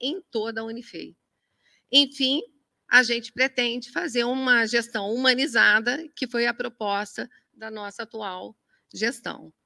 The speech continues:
Lembramos que a P R G P permanece à disposição de todos os colegas ativos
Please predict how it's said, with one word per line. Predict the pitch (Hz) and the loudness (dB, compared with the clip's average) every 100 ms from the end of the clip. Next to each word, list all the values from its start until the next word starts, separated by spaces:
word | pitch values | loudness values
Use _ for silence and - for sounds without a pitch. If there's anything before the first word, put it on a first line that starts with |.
| _ _ _ _ - - - | _ _ _ _ -20 -20 0
Lembramos | 262 285 269 320 440 - | 4 6 8 6 4 0
que | 254 | 2
a | 233 | 2
P | 240 | 2
R | 233 214 208 | 2 0 -2
G | 190 | -6
P | 175 208 214 240 | -4 0 2 0
permanece | 240 240 240 226 233 240 | 2 4 6 4 2 0
à | |
disposição | 226 - 226 214 208 208 208 320 | -4 0 0 0 -4 -2 0 -2
de | 247 | -4
todos | 277 277 285 311 | 0 2 2 -2
os | 381 - | -8 0
colegas | 330 233 208 202 196 | 2 6 6 4 4
ativos | 254 370 - 254 220 226 226 | 4 4 0 0 0 -2 -6